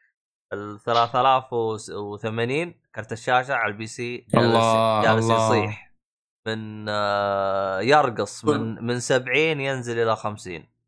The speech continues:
Speaker 2: هذا ثلاثة آلاف وثمانين؟
Speaker 1: ايوه، قايل لك مونستر
Speaker 2: صلاة.
Speaker 1: هانتر تراها.
Speaker 2: صلاة على النبي.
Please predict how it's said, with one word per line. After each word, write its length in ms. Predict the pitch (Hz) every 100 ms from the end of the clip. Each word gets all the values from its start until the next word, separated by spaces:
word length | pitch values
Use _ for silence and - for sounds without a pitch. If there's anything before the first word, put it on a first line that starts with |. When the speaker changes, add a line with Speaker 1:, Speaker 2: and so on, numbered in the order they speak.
| _ _ -
Speaker 2:
هذا 360 | 139 143 147 139
ثلاثة 320 | 135 147 147
آلاف 100 | 165
وثمانين؟ 640 | 147 147 139 196 208 113 -
Speaker 1:
ايوه، 600 | 98 104 104 101 92 - _ _
قايل 220 | 123 208 156
لك 140 | -
مونستر 280 | 135 156 123
Speaker 2:
صلاة. 140 | 135
Speaker 1:
هانتر 300 | 110 117 135 123
تراها. 800 | 131 127 107 95 90 82 65 - _ _ _ _ _ -
Speaker 2:
صلاة 500 | - 110 123 147 139 123
على 300 | 104 107 110
النبي. 580 | 110 123 147 123 107 -